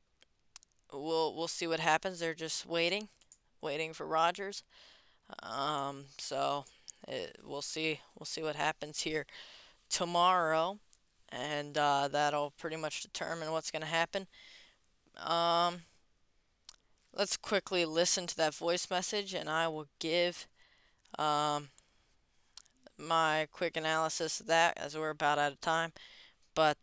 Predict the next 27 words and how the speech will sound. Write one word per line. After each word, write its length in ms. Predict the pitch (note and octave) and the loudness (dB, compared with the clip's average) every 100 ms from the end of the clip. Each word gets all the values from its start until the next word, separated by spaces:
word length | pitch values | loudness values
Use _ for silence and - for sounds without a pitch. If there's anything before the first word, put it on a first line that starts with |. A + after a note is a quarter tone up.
| - | 0
uh, 420 | D3+ D3 D3 D3 - | 4 6 4 2 0
Elijah, 720 | D#3 D#3+ F3+ F#3 D#3 E3 F#3+ - _ _ - - _ _ - | 4 8 8 6 2 2 0 -4 _ _ -20 -20 _ _ -4
uh, 340 | D3+ D3 C#3+ | -2 -2 -2
Packers 400 | D#3+ E3 D#3 D#3 | 6 6 6 0
fan, 400 | F3 E3+ D#3+ D#3 - _ _ _ _ | 0 0 0 -4 -12 _ _ _ _
sent 480 | - - F#3 E3+ - | -6 -2 -2 -2 -4
in 260 | - E3 D#3+ | -4 -2 -2
a 80 | |
voice 400 | D3+ D#3+ D#3+ - F3 | -2 -2 0 0 0
message 520 | E3 - E3+ D#3+ - - - - _ - | -2 0 -2 -4 -12 -16 -20 -20 _ -10
that 120 | D3+ | -8
we're 100 | D#3 | -6
going 300 | D#3 D#3 D#3 | -6 -6 -6
to 100 | D#3 | -4
listen 340 | D#3 D#3 E3 D#3 | -4 -4 -8 -8
to 220 | E3 D3+ | -6 -6
here, 360 | D3 D#3+ E3 - | -2 0 0 -2
and 180 | E3+ E3 | -4 -4
I 160 | D#3+ | -6
will 180 | D#3 C#3+ | -8 -10
not 500 | C3+ C#3+ F3+ A3 - | -12 -6 -4 -4 -4
try 520 | - F3+ D#3 D3 D3 - | -4 0 2 2 -2 -8
to 220 | - D3+ - | -8 -8 -8
pronounce 600 | - D3 C#3+ C#3+ - - | -10 -8 -8 -8 -8 -8
your 140 | C#3+ | -6
last 460 | C#3+ C#3+ C#3+ - - | -4 -2 -2 -2 -2
name. 280 | E3 G#3 | 0 -2